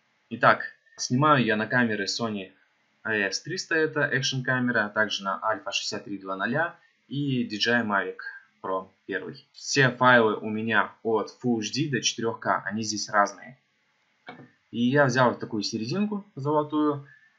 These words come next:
Мы заходим, вот, допустим, в свойства видео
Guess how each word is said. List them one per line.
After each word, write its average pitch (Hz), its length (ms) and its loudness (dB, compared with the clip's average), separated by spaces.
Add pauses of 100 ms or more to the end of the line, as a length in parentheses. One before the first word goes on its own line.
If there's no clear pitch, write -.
(600)
Мы 123 120 0
заходим, 117 380 0
вот, 101 140 -2
допустим, 98 340 -6
в - 40 -6
свойства 98 480 -4
видео 180 440 -6